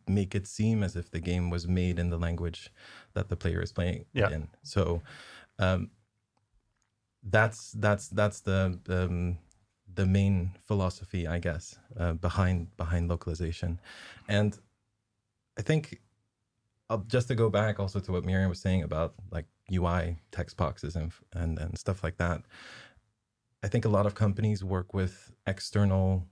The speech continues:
Speaker 1: localization departments. And, and so I will, again, uh, bang the drum of, of having an embedded,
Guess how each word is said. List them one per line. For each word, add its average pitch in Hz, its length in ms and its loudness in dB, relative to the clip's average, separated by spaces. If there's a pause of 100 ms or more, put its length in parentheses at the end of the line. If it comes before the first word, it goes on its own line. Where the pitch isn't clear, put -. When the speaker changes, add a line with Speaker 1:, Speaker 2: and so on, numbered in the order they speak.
(160)
Speaker 1:
localization 92 520 0
departments. 101 760 0
And, 92 240 0
and 95 200 0 (140)
so 104 200 -2
I 82 100 0
will, 92 240 0
again, 95 500 2 (580)
uh, 90 140 0
bang 92 300 2
the 90 80 -2
drum 92 280 2
of, 87 260 -2
of 87 180 -4
having 90 260 2
an 87 80 2
embedded, 92 460 0